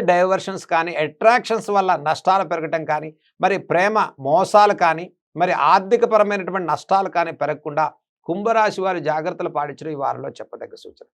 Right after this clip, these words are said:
కాబట్టి ముఖ్యంగా ఈ రాశి వారికి ద్వితీయ శనైశ్వరుడు, జన్మ రాహు, సప్తమ కేతు యొక్క సంచారం వల్ల ప్రతి పనిలో ఆచితూచి అడిగేయటం అనేది ఈ రాశి వారికి చెప్పదగ్గ సూచన. ఇక చిన్న తరహా వృత్తి వ్యాపారస్తులకు ప్రోత్సాహకరంగా ఉంది. ఆర్థిక విషయాల్లో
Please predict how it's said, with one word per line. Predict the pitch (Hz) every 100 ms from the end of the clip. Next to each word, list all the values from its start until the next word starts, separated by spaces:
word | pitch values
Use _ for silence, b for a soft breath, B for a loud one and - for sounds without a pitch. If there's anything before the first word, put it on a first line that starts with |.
| _ _ 135
కాబట్టి | 170 190 160
ముఖ్యంగా | 143 190 196 190
ఈ | 165
రాశి | 165 - 185
వారికి | 180 160 165 b b b
ద్వితీయ | - - 262 214
శనైశ్వరుడు, | 233 226 220 208 226 226
జన్మ | 185 202 185
రాహు, | 185 180 214 196
సప్తమ | 170 208 202 180
కేతు | 185 180
యొక్క | 175 - -
సంచారం | 123 185 185 208
వల్ల | 220 185 b b -
ప్రతి | - 233 254
పనిలో | 240 226 180 185
ఆచితూచి | 226 233 - 220 208 196
అడిగేయటం | 175 185 180 170
అనేది | 160 156
ఈ | 151
రాశి | 151 151
వారికి | 156 139 135
చెప్పదగ్గ | 127 127 120 113
సూచన. | 101 98 95 _ _ -
ఇక | 165 160
చిన్న | 165 180
తరహా | 185 175 170
వృత్తి | 156 170
వ్యాపారస్తులకు | 170 165 160 160 151 131
ప్రోత్సాహకరంగా | 139 147 160 147 143 147 143 135
ఉంది. | 147 - _ _ _
ఆర్థిక | 139 156 185 202 202
విషయాల్లో | 190 190 180